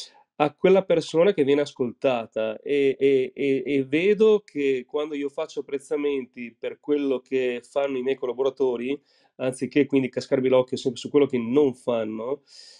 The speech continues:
vedo da parte loro un maggior coinvolgimento e io mi sento più apprezzato.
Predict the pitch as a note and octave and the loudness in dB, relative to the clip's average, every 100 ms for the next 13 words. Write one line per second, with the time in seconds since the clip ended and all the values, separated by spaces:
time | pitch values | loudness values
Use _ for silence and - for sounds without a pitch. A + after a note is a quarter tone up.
0 | _ _ _ C3 C3 F3 F#3+ E3+ D#3 C#3+ | _ _ _ -2 2 4 4 4 4 4
1 | E3+ C#3+ C3 C#3 D3 C3+ C3 C3 C3+ C3+ | 4 6 6 6 6 4 2 2 0 0
2 | B2 C3 A2+ A#2+ A#2+ A2 A2+ A2+ B2+ D3 | 0 -2 -2 -6 -6 -6 -4 -2 0 0
3 | E3+ E3+ C3+ C#3+ C3 A2+ A2+ - A2+ G2+ | -2 -2 -2 -4 -6 -8 -12 -8 -8 -8
4 | G#2 G#2 | -14 -16